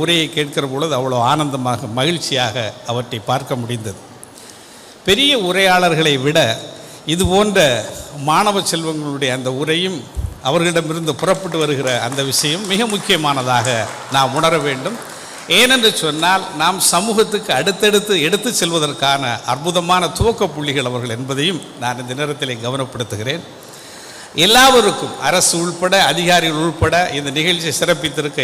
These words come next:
எல்லோருக்கும் வாழ்த்தும் பாராட்டும் அன்பையும் இந்த அவையிலே நிறைந்திருக்கிற உங்கள் அனைவருக்கும் என்னுடைய வணக்கத்தினை நான் தெரிவித்துக் கொண்டு என்னுடைய உரையை துவங்குகிறேன்.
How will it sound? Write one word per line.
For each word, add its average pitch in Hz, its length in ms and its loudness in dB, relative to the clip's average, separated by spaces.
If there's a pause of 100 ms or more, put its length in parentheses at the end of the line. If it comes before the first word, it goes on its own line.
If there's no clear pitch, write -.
எல்லோருக்கும் 156 540 -2 (880)
வாழ்த்தும் 190 520 2 (200)
பாராட்டும் 156 600 2 (160)
அன்பையும் 160 440 0 (140)
இந்த 135 160 -8 (100)
அவையிலே 170 320 0 (100)
நிறைந்திருக்கிற 147 580 0 (400)
உங்கள் 131 300 0
அனைவருக்கும் 156 580 -2
என்னுடைய 123 320 -6
வணக்கத்தினை 156 500 0
நான் 127 280 -2
தெரிவித்துக் 131 400 -2
கொண்டு 123 200 -6 (340)
என்னுடைய 127 280 -2
உரையை 131 400 0
துவங்குகிறேன். 104 520 -8